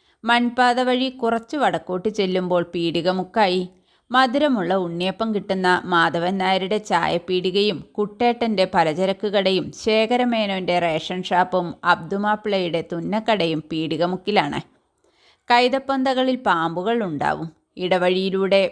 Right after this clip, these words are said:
പോത്തോ പശുവോ നേർക്ക് നേരെ വന്നുകൂടുന്നില്ല. ചെറിയ കുട്ടികളെ അവറ്റകൾക്ക് പേടിയുണ്ടാവില്ല.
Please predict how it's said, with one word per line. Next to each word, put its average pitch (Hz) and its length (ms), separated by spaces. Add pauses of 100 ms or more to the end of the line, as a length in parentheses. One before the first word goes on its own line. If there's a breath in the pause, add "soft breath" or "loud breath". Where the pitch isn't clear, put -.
പോത്തോ 170 480
പശുവോ 190 400 (100)
നേർക്ക് 170 340 (120)
നേരെ 190 280
വന്നുകൂടുന്നില്ല. 180 760 (640 soft breath)
ചെറിയ 302 400
കുട്ടികളെ 208 480 (200)
അവറ്റകൾക്ക് 214 580
പേടിയുണ്ടാവില്ല. 214 840